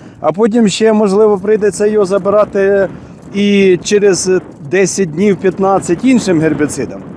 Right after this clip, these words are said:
Е, розумієте? Той, який можна вносити там до пропірцевого листка. Через те, що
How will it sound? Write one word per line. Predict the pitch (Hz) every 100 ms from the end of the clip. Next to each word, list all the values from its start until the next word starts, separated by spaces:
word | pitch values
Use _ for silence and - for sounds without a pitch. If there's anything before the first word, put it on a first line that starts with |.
| - - - - - 143
Е, | 147 135 135 131 127 127
розумієте? | 139 143 175 233 220 135
Той, | 143 180 170
який | - 180 165
можна | 170 151
вносити | 165 156 160 151
там | 160
до | 151 151
пропірцевого | 156 165 156 160 156 156
листка. | 156 147 - 147 98 - - - - - -
Через | 175 175
те, | - 214
що | - 208 202 185 180 175